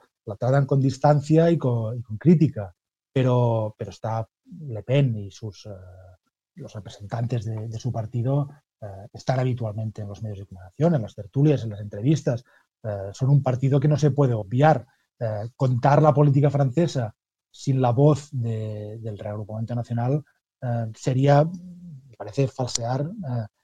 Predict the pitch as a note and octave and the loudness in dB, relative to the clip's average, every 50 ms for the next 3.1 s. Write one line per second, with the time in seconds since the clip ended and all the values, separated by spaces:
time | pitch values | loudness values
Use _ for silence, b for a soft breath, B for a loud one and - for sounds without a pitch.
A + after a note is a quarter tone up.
0 | _ _ _ - C#3+ C#3 - D3 - D3 D#3+ C#3 C3 C#3+ C#3 C#3 C#3+ C#3+ C3+ C3 | _ _ _ 0 0 4 4 4 4 6 4 6 6 4 4 4 4 2 2 2
1 | C3 A#2+ C3+ A#2 D#3 E3+ D#3+ E3 D#3+ C3+ A#2+ A2+ A#2 C#3 A#2+ B2 D3 C3 C3 C#3 | 2 2 4 6 6 6 6 6 4 0 0 0 -2 -2 0 0 0 2 2 2
2 | D3+ C#3 A#2+ A#2 G2+ - A#2+ B2 B2+ B2+ A#2+ C3+ C3 - - C3+ B2 A#2+ - C#3+ | 0 0 0 -4 -4 -4 -2 -2 -2 -2 -2 -4 -6 -4 -4 -6 -4 0 0 0
3 | C3+ A#2+ | 0 0